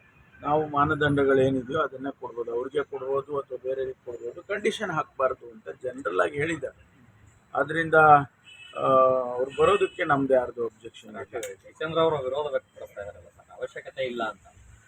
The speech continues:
Speaker 1: ಅದನ್ನ ನೋಡೋಣ, ಒಬ್ಬೊಬ್ಬರೊಬ್ಬ ಅಭಿಪ್ರಾಯ ಒಬ್ಬೊಬ್ರಿಗೆ ಒಂದೊಂದ್ ಥರ ಇರುತ್ತೆ. ಒಟ್ಟಾರೆ ನಾವು ಪಕ್ಷದ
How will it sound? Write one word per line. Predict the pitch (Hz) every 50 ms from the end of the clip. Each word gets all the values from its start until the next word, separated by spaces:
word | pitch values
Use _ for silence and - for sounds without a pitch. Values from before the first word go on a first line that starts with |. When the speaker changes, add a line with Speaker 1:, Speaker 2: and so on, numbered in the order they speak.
| _ _ - - - - -
Speaker 1:
ಅದನ್ನ | - 165 160 175
ನೋಡೋಣ, | 202 247 254 233 180 131 113 104 - - 110
ಒಬ್ಬೊಬ್ಬರೊಬ್ಬ | - - 139 139 147 165 175 170 165 180 175
ಅಭಿಪ್ರಾಯ | 175 170 175 180 175 - 180 175 175
ಒಬ್ಬೊಬ್ರಿಗೆ | 170 170 - 175 165 151 160 160 147 151 160 156 147 147
ಒಂದೊಂದ್ | 147 147 147 143 139
ಥರ | 147 147
ಇರುತ್ತೆ. | 156 151 139 135 139 139 - - 139 135
ಒಟ್ಟಾರೆ | 135 131 - - 170 170 170 175
ನಾವು | 170 165 165 156 -
ಪಕ್ಷದ | 156 151 - - - 180 160